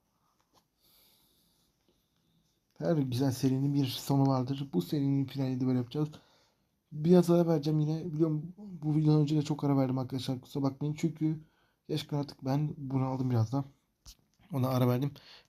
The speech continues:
Bundan sonra Futbol Manager iki bin yirmi beş ile yirmi dörtte Bursaspor Kalemize finalini çekeceğim. Onu da yayınlayacağım bundan sonra. İzlemeyi unutmayın. İki seri de güzeldi. Çok güzel seriler. Bu kanalın ilk serisi zaten biliyorsunuz Futbol Manager derken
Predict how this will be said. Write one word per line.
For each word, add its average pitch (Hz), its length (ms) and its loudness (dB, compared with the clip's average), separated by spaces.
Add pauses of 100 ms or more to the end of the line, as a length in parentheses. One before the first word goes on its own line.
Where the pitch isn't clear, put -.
(100)
Bundan 151 160 2
sonra 143 180 6
Futbol - 220 -4
Manager 143 240 2
iki 143 140 -4
bin 147 60 2
yirmi 143 120 2
beş 143 240 0
ile 151 180 -2 (240)
yirmi 139 240 2
dörtte 160 380 4 (840)
Bursaspor 147 420 0
Kalemize 131 360 2
finalini 123 360 0
çekeceğim. 151 380 -2 (160)
Onu 147 180 0
da 131 260 0
yayınlayacağım 123 460 0
bundan 123 180 -2
sonra. 139 340 -6 (440)
İzlemeyi 131 420 0
unutmayın. 139 640 -2 (500)
İki 151 180 -2
seri 160 240 4
de 147 60 2
güzeldi. 139 520 -2 (100)
Çok - 240 -4
güzel 139 180 0
seriler. 123 380 -2 (100)
Bu 127 60 -10
kanalın 147 360 4
ilk 165 140 0
serisi 139 300 0
zaten 123 340 -6
biliyorsunuz 127 420 -2
Futbol 127 180 -8
Manager 127 440 -2
derken 139 300 -4